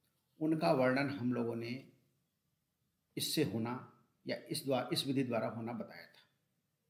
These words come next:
तो आज हम लोग प्लेट विवर्तन की एवं पर्वत निर्माण,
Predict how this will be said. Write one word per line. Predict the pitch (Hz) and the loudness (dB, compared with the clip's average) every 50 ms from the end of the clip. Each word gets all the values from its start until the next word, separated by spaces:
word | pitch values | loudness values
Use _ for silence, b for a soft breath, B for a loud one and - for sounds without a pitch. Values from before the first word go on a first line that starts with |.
| _ _ _ _ _ _ _ _ _ _ - | _ _ _ _ _ _ _ _ _ _ -2
तो | 156 170 185 190 190 185 185 - - - - _ _ _ - | 0 2 2 2 2 0 -2 -4 -10 -16 -20 _ _ _ -2
आज | 117 123 151 180 175 | 2 6 6 6 6
हम | 151 147 156 143 | 6 4 4 4
लोग | 135 131 139 156 160 - - - - - _ _ _ _ _ _ | 4 4 4 2 0 -4 -8 -14 -20 -20 _ _ _ _ _ _
प्लेट | - 139 147 165 202 196 - 151 | 0 2 4 6 4 4 4 2
विवर्तन | 123 120 123 127 131 127 - 131 110 110 | 0 2 4 4 4 2 2 0 -2 -2
की | 110 - - 151 180 214 226 - - - - - _ _ _ _ _ _ _ _ _ _ _ _ _ _ | -4 -4 -4 -2 -2 -2 -2 -4 -8 -16 -20 -20 _ _ _ _ _ _ _ _ _ _ _ _ _ _
एवं | 147 143 147 160 196 208 | -2 0 2 2 2 0
पर्वत | - - - 117 113 120 120 131 - - - - 147 | -2 -2 0 2 2 2 2 2 0 -2 -4 -10 -14
निर्माण, | - - - - - - - | -14 -14 -14 -16 -16 -16 -18